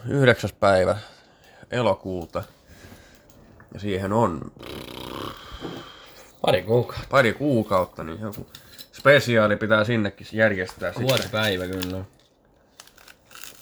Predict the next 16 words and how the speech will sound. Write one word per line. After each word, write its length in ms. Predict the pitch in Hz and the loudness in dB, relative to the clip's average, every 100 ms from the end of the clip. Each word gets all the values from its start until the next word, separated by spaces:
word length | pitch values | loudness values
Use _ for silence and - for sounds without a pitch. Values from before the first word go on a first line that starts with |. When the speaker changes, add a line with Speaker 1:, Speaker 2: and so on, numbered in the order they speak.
| - - - - - - - _ _ - - - _ _ - _ - - - - | -20 -20 -20 -20 -20 -20 -20 _ _ -14 -14 -16 _ _ -20 _ -20 -20 -20 -4
Speaker 2:
No 120 | 120 | 0
siitä 180 | 139 113 | 4 4
on 80 | 101 | 4
kolmesataakaksikymmentä 1000 | 117 123 113 113 110 113 113 - 98 85 | 4 4 2 0 2 4 2 -4 -6 -4
päivää. 380 | 85 85 73 - _ _ _ _ _ - - - - - - | -2 -2 -4 -6 _ _ _ _ _ -20 -18 -18 -20 -20 -14
Speaker 1:
Mm. 220 | 117 117 - - - _ _ _ - | -6 -6 -6 -10 -20 _ _ _ -20
It's 80 | - - | -14 -2
pretty 220 | 117 104 | 0 2
long. 320 | 120 117 98 - - 107 - _ _ - | 4 2 0 -8 -10 -10 -12 _ _ -6
<laughs> 640 | - - - - - - | -4 -2 -2 -2 -4 0
Speaker 2:
Joo. 380 | 180 165 139 117 - - - - - - | 4 8 8 6 -2 -16 -20 -20 -20 -4
Kyllä 120 | 135 | 0
mä 140 | 139 151 | 4 4
olisin 240 | 151 156 | 2 -4
kuvitellut, 600 | 151 165 151 120 120 104 | -6 -6 0 2 2 2
tai 240 | 113 113 | 4 2